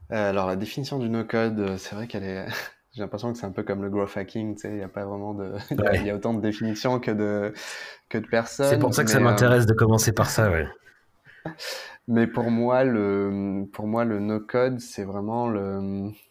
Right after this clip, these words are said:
Speaker 1: je, je, je, je le vois plutôt comme une évolution du, euh,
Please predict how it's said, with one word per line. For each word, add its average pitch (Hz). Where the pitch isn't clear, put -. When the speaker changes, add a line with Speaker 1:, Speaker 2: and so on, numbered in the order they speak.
Speaker 1:
je, -
je, 101
je, 101
je 101
le 107
vois 117
plutôt 120
comme 110
une 107
évolution 113
du, 101
euh, 95